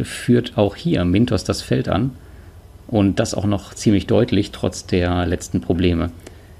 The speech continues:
Gefolgt von Bondora und Estate Guru, die aber nur ganz knapp vor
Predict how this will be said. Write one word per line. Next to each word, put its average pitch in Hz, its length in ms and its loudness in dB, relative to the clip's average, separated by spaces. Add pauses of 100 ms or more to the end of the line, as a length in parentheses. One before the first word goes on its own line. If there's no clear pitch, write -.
(140)
Gefolgt 127 340 0
von 190 160 4
Bondora 113 500 4
und 101 480 -2
Estate - 560 -2
Guru, 87 340 0
die 98 180 -2
aber 92 200 2
nur 95 280 2
ganz - 340 -4
knapp - 340 -6
vor 110 640 0